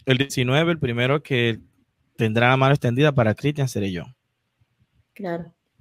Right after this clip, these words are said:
Speaker 1: Eso, sí, no sé si él lo tenga claro, pero,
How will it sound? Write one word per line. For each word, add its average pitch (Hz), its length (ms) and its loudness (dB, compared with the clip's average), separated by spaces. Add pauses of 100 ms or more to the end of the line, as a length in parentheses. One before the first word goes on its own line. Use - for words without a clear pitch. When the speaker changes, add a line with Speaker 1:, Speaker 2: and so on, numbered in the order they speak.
(360)
Speaker 1:
Eso, 151 720 10 (1500)
sí, - 360 -4
no 202 340 8
sé 269 320 10
si - 140 8
él 190 100 12
lo 180 120 10
tenga 170 260 8
claro, 123 440 8
pero, 120 760 8